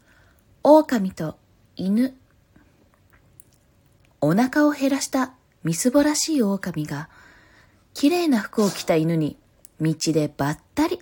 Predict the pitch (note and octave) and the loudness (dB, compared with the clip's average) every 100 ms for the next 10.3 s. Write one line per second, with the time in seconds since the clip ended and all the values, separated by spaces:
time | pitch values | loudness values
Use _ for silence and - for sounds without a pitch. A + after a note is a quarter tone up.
0 | _ F3+ G3 G3 G#3+ - - _ _ _ | _ -6 -4 -4 -6 -10 -14 _ _ _
1 | _ _ _ _ _ _ _ _ _ _ | _ _ _ _ _ _ _ _ _ _
2 | _ - _ _ _ _ - G#3+ A#3 G#3+ | _ -20 _ _ _ _ 2 4 6 4
3 | D#3 - G3 G3 G#3 - G#3 G#3 G#3+ E3 | 0 -2 -2 0 -2 0 0 2 0 -2
4 | - - - F3+ F#3+ A#3+ B3 B3+ - _ | -6 -14 0 0 2 0 0 0 -4 _
5 | _ _ _ _ _ F4 - _ _ _ | _ _ _ _ _ -10 -10 _ _ _
6 | A3+ A3+ A3 F#3+ D#3+ D3+ - _ - C4+ | 0 2 0 -4 -4 -6 -12 _ -2 0
7 | B3 - F3+ F3 F3 - - - - _ | 0 -4 -8 -6 -6 -6 -10 -14 -18 _
8 | _ _ _ _ _ _ _ _ _ _ | _ _ _ _ _ _ _ _ _ _
9 | _ _ _ _ _ E3 E3+ F#3+ B3+ F4+ | _ _ _ _ _ -4 0 2 0 0
10 | F4 B3 | 0 -2